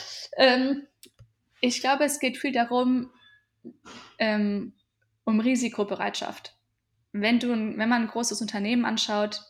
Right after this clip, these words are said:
dann hängt da viel mit dran. Viele Arbeitsplätze, viel, ähm, wie sagt man dazu, ähm, Umsatz <laughs> und viel sicheres Einkommen. Und wir als Startup, wir sagen,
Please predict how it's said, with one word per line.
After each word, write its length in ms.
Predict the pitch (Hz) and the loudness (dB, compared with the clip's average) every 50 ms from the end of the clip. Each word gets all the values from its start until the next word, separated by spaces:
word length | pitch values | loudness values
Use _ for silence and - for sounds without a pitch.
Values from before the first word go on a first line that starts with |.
| _ - | _ -4
dann 260 | - 196 190 196 202 | -4 -2 -2 -2 -4
hängt 280 | 202 - 220 226 226 | -4 -4 -4 -2 -2
da 100 | 208 202 | -2 -2
viel 220 | 208 - - 240 226 | -2 -2 -2 -2 0
mit 260 | 214 208 202 - - | 0 -2 -4 -6 -8
dran. 240 | - 180 185 190 202 | -8 -6 -6 -6 -6
Viele 220 | - 208 202 226 | -4 -4 -2 0
Arbeitsplätze, 800 | 240 240 247 233 233 - - 226 214 214 - - 220 214 214 214 - - - _ _ | 0 0 0 -2 -2 -4 -6 -6 -6 -6 -4 -2 -2 -2 -2 -4 -6 -18 -20 _ _
viel, 440 | - - - 226 220 220 214 208 208 - | -12 -6 -4 -2 0 2 4 4 4 2
ähm, 580 | - 208 190 185 185 185 185 185 185 214 214 - _ - | 2 0 -2 -2 -4 -6 -6 -8 -8 -10 -12 -14 _ -12
wie 40 | 196 | -8
sagt 180 | 196 196 208 | -8 -6 -6
man 100 | 220 214 | -4 -4
dazu, 340 | 208 202 202 - - 202 196 | -4 -4 -6 -6 -6 -4 -4
ähm, 160 | - - 185 - | -4 -6 -6 0
Umsatz 640 | - 254 302 311 247 269 254 240 240 240 - - 277 269 - - - | 2 2 4 4 2 2 0 0 -2 -2 -2 -2 -2 -2 -2 -6 -8
<laughs> 180 | - - - | -8 -6 -2
und 220 | - 240 233 - - | 2 2 2 2 2
viel 260 | - 277 269 269 254 | 0 2 2 2 2
sicheres 400 | 262 262 254 269 254 - 220 - | 0 0 -2 -2 -4 -4 -4 -2
Einkommen. 480 | - - 202 226 233 - 233 226 208 | 2 2 2 2 0 -4 -4 -4 -2
Und 180 | 240 - 208 196 | 0 0 0 0
wir 180 | 208 262 277 247 | 2 4 4 4
als 180 | - 226 - | 2 0 -2
Startup, 360 | - 220 214 214 220 214 214 214 | -2 -2 -2 0 -2 -2 -2 -2
wir 100 | 214 202 | -4 -2
sagen, 520 | 208 208 208 202 202 - 202 202 - _ | -2 -2 -2 -2 -4 -6 -8 -8 -10 _